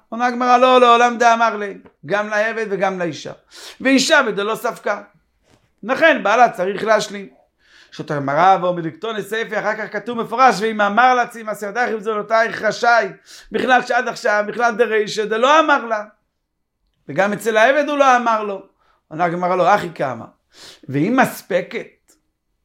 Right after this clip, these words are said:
ואמר לה, צאי מעשה ידייך במזונותייך רשאי. נו, שאלה אמרה, ברור, פשיטא, מספקת, מה אלה מימרא? מה עוד דתיה מכל כבודה בת מלך פנימה?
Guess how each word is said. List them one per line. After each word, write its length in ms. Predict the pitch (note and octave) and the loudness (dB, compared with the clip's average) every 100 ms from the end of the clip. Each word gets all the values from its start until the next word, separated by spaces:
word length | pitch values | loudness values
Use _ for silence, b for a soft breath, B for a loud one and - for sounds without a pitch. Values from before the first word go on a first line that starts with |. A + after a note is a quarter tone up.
| _ _ - | _ _ -6
ואמר 540 | B3 C#4+ A3+ G#3 G#3+ | 2 4 4 6 6
לה, 140 | G3 F3+ | 4 0
צאי 220 | F3+ F#3+ | -4 -8
מעשה 240 | E3+ C#3 | -8 -8
ידייך 600 | C3 E3 F3+ D#3+ B2+ - - | -6 -2 0 -2 -6 -16 -12
במזונותייך 800 | C3 B2 D#3 G3+ G#3+ D#4 D4+ - | -8 -4 -4 -4 0 2 2 2
רשאי. 400 | D#4 D4 C#4 A#3 - _ _ _ _ _ _ _ | 0 2 -2 -2 -6 _ _ _ _ _ _ _
נו, 220 | D3 D#3 C#3+ | -4 -2 -2
שאלה 180 | E3 | -4
אמרה, 220 | E3+ F3 F3 | -2 2 4
ברור, 380 | F3+ A#3 F#3+ | 4 2 0
פשיטא, 400 | - - B3+ A3+ D#3 B B | -6 -10 -6 -4 -4 B B
מספקת, 540 | F#3+ G3 - B3+ C4 C4 | -2 0 2 2 2 0
מה 200 | A3 A#3+ | 4 4
אלה 140 | C4 | 4
מימרא? 360 | C4 C4 C4 C4 C4+ - _ _ _ b b b | 4 0 -2 -4 -4 -14 _ _ _ b b b
מה 180 | D3+ G3+ | -2 2
עוד 180 | B3+ F3 | 2 2
דתיה 240 | F3+ A#3 | 2 2
מכל 300 | A3 D#3+ A#3+ A#3 | 2 2 2 2
כבודה 280 | F#3+ F#3 A3 | -2 2 2
בת 200 | A3 F#3+ | 0 -6
מלך 240 | A3+ A3+ | -6 -6
פנימה? 300 | - A3+ B3 | -10 -12 -12